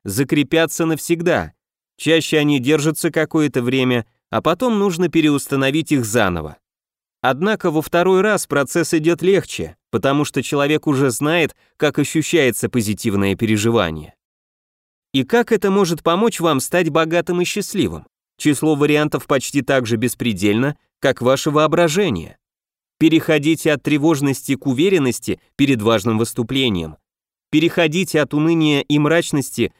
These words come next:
к надежде и ожиданию, когда сталкиваетесь с препятствиями. Боязливый может стать бесстрашным, когда стремится к новым приключениям и возможностям.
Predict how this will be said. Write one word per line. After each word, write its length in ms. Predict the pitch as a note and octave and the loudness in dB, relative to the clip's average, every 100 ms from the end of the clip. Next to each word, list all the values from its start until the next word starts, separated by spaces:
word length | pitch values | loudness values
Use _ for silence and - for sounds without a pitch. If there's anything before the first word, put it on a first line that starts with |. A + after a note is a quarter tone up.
| _ | _
к 80 | - | -2
надежде 500 | C#3 D3 F#3+ D3+ D#3+ | 0 2 0 2 0
и 160 | D#3 D3+ | 2 2
ожиданию, 720 | C#3+ C#3 C3+ F#3 E3+ A#2 F#2+ | 2 0 0 2 2 0 0
когда 360 | B2 A#2 C3+ | 0 0 0
сталкиваетесь 800 | B2+ - C#3 - C#3+ C#3 D3 C#3 | 0 0 -2 0 0 0 0 -4
с 40 | - | -2
препятствиями. 880 | D#3 E3+ D#3+ - - E2+ D#2 D2 _ _ _ _ _ _ _ - | -2 0 0 -2 -6 -8 -8 -14 _ _ _ _ _ _ _ -6
Боязливый 640 | C#3+ F#3+ F3 A3 A#3+ G#3+ | -2 0 0 0 2 2
может 320 | F#3 F#3 F3 | 2 2 0
стать 280 | - F#3 D#3 | 0 -2 0
бесстрашным, 760 | D3 D#3+ - F3 F3+ - B2+ A2+ | -2 -4 -2 0 0 0 -2 0
когда 360 | B2+ B2 C#3+ | 0 0 0
стремится 560 | C3 C#3 D3 E3+ - D3+ | -2 -2 0 0 0 -4
к 80 | D3+ | -2
новым 340 | D#3 D#3 C#3+ | -2 0 -2
приключениям 800 | C3 C3+ C3+ B2 D3+ D#3 D3+ C#3+ | -2 -2 -2 -2 0 0 2 0
и 40 | C#3 | 0
возможностям. 880 | C#3+ C3+ D#3 A#2+ G#2+ - E2+ D#2 | 0 0 0 0 -2 -4 -10 -12